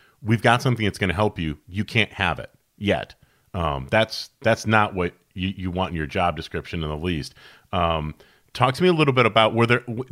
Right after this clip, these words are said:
through the seeding process with all those new irons the last time, were there any surprises? Were there any players that you anticipated, "Oh, well, this guy will probably transition into here," but they actually zagged when you intend, when you thought that they were gonna zig into some of the new stuff?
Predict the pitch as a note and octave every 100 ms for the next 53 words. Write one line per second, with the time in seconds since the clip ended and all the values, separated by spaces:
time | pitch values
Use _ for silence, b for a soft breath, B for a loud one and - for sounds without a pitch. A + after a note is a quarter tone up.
0 | - B2+ F3 F3+ - D3 D3 B2+ C3 A2+
1 | - G#2+ G2+ G#2 G#2 A2+ G#2+ G#2+ F#2+ G2
2 | F#2+ - F#2 F#2+ - E2+ b b b A#2+
3 | C3 F3+ - - - G2+ A2+ C#3+ D#3+ -
4 | - A2+ A2+ A2+ C3 C3 B2+ B2+ B2+ A2+
5 | G#2 G#2+ G2+ A#2+ - - B2 A2 A2+ G2
6 | F#2+ A2 - A2 F#2 - b b b b
7 | - A2 G2 G2 - G#2 F#2 F#2+ - G2
8 | F2+ F2+ - A#2 G2 F2+ - b b b
9 | - - G2 G2 - G#2+ F#2+ F2 - _
10 | - D#2+ F#2 F#2+ G#2+ F#2+ E2+ F2+ F2 F#2+
11 | F2+ - F#2 G2 G2+ G#2+ G2 G2+ G2 F#2
12 | F2 D#2 F2 F#2+ G#2+ G2 F2+ F2+ F#2+ F#2+
13 | F#2 G2 - A#2+ C3